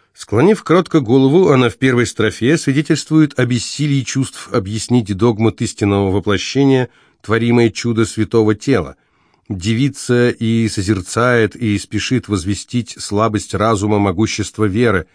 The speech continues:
Во второй строфе возносится эта мелодия,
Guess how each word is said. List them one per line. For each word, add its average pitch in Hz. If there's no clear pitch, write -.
Во 95
второй 107
строфе 110
возносится 104
эта 107
мелодия, 101